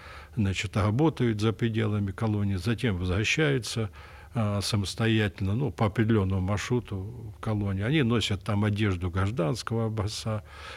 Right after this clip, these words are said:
могут иметь деньги, имеют деньги, э, покупать там необходимые продукты, всё. Ну, полусвободный режим фактически. Вот оттуда большей частью бегут.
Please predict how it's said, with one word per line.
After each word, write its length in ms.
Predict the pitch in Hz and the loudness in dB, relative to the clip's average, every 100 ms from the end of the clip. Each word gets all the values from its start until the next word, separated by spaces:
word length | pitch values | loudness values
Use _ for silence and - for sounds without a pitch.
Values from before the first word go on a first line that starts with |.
| - | 0
могут 400 | 120 139 98 92 | 4 6 4 2
иметь 300 | 104 101 92 | 2 2 2
деньги, 540 | 95 156 143 98 95 95 | 2 4 4 2 0 2
имеют 380 | 127 151 135 113 | 2 2 2 2
деньги, 400 | 120 110 98 95 | 2 0 0 -2
э, 580 | 92 98 110 107 104 98 - | -2 -4 -6 -6 -6 -6 -6
покупать 560 | 92 98 - 110 90 | -4 -4 0 0 0
там 380 | - 98 98 107 | -6 -6 -6 -4
необходимые 640 | 101 101 - 104 101 92 95 | -4 -4 -2 -2 -2 -2 -2
продукты, 600 | 110 123 170 135 - 104 | -2 -2 0 -2 -4 -6
всё. 220 | - 110 | -4 -2
Ну, 200 | 151 175 | -2 -4
полусвободный 880 | - 160 139 - 120 120 123 101 101 | -2 0 2 2 2 2 0 2 2
режим 340 | 95 82 87 | 0 0 -4
фактически. 760 | 85 110 - - 95 - - 101 - - - - - - - - | -4 -6 -6 -8 -6 -6 -8 -12 -14 -16 -14 -14 -14 -18 -20 -2
Вот 240 | 139 147 | 0 0
оттуда 640 | 120 135 - 165 151 117 101 | 0 -2 2 2 4 4 2
большей 560 | 117 131 113 127 - | -2 0 2 2 0
частью 840 | 98 - 113 - - 95 104 - 110 | -4 0 0 -2 -6 -6 -6 -8 -8
бегут. 540 | 98 107 95 92 87 | -4 -2 0 -4 -6